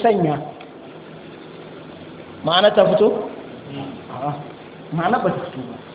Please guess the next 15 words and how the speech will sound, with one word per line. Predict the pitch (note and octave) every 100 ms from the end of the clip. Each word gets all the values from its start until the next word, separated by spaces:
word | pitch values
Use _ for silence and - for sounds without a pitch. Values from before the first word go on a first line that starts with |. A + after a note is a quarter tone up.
| -
Faj'ala, | C4 A3 G3 A3 G#3 -
sai | G3+ G#3
ya | G3
fara | G3+ G#3 G3 D#3+
ganin, | E3 E3+ D#3+ - -
sai | G3+ G#3 G#3 A3 A3 G#3
ya, | G#3+ G3+
ya | G3 F#3+
fara | G#3+ G#3 F#3+
ganinsa, | E3 F3+ F3+ E3
yana | F3 F3
ta | -
kallonsa. | - D#3+ E3 E3 - - - - - - -
Yutbi'uhu | G3 G3+ - E3 C4 G#3 G3+
basaruhu, | F#3 G#3 A3+ G3+ D3